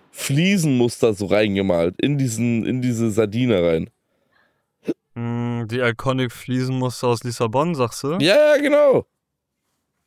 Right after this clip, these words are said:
Speaker 2: Ah, ja.
Speaker 1: Na, du, du musst es sehen, du musst es sehen.
Speaker 2: Ja, nee, also das, das klingt schon cool. Es
Speaker 1: <clears throat>
Speaker 2: ist nur tatsächlich so, dass ich f-, also echt viele Großstädte oder, äh, auch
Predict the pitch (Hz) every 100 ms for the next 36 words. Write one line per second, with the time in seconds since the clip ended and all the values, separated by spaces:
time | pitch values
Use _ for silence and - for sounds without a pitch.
0 | _ _ _ _ 110 120 120 110 101 95
1 | _ _ _ _ _ _ _ _ _ _
2 | _ 110 131 139 127 127 135 127 127 180
3 | 214 175 - 120 131 131 92 _ 117 135
4 | 117 - 92 98 87 _ _ - 131 131
5 | 135 135 - - - 143 156 151 135 135
6 | 127 - 135 - 160 180 - 160 139 -
7 | 190 165 170 139 120 - 147 151 127 -
8 | 123 - 151 151 131 135 160 135 - 123
9 | - _ _ - - 113 120 120 _ 131
10 | 143 - - - - - 160 160 139 110
11 | 120 139 147 - - 127 139 127 123 113
12 | - - - _ _ _ _ 117 110 107
13 | 110 110 -